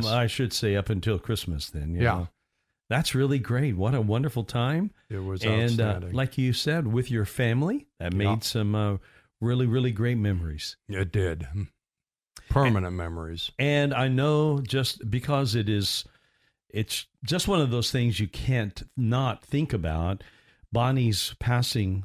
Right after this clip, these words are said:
Speaker 2: this became obviously your first Christmas
Speaker 1: It was,
Speaker 2: without your
Speaker 1: uh,
Speaker 2: wife.
Speaker 1: she went home in March.
Speaker 2: Yeah.
Speaker 1: Uh, it was my first Thanksgiving 'cause we always had the f-, whole family, and we still did.
Speaker 2: Yeah.
Speaker 1: Uh, Christmas without her.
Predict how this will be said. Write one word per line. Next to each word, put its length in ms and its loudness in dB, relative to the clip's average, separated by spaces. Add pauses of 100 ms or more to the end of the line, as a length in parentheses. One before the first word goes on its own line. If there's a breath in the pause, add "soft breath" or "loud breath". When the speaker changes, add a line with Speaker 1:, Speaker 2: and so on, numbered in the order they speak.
(160)
Speaker 2:
this 380 0
became 800 0
obviously 500 0
your 180 0
first 380 -4
Christmas 640 -6
Speaker 1:
It 160 -4
was, 240 -2
Speaker 2:
without 360 0
your 160 2
Speaker 1:
uh, 20 0
Speaker 2:
wife. 420 0
Speaker 1:
she 160 -4
went 220 0
home 240 0
in 140 0
March. 600 -6
Speaker 2:
Yeah. 460 2
Speaker 1:
Uh, 280 -6 (100)
it 60 -6
was 280 -4
my 160 -2
first 320 -2
Thanksgiving 760 -2
'cause 200 -6
we 160 -6
always 300 -4
had 300 -4
the 80 -4
f-, 100 -12
whole 300 -4
family, 420 -2
and 140 0
we 100 0
still 280 -4
did. 340 -8 (100)
Speaker 2:
Yeah. 240 0 (340)
Speaker 1:
Uh, 360 -6
Christmas 680 -2
without 400 -2
her. 240 -4